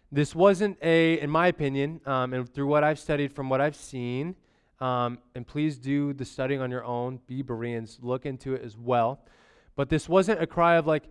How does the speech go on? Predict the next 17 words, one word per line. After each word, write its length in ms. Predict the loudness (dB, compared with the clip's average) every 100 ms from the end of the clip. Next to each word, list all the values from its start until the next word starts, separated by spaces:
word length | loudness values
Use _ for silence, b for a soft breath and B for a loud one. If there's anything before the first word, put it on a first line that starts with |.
| b b 4
"Hey, 260 | 4 4 -6 2
everyone, 440 | 4 4 4 2 0
listen 360 | 4 4 6
up, 200 | 6 4 -6 _ _ _
listen 320 | -2 0 4
to 80 | 8
what 120 | 8
I'm 100 | 6
telling 320 | 4 4 4
you." 180 | 0 -8 -14 _ _ _ _ _ _ _ -16
This 240 | -2 -2
is 100 | -2
more 200 | 0 2
the 80 | 2
connotation 600 | 0 0 0 0 -2 -2
of, 120 | -4
like, 200 | 0 0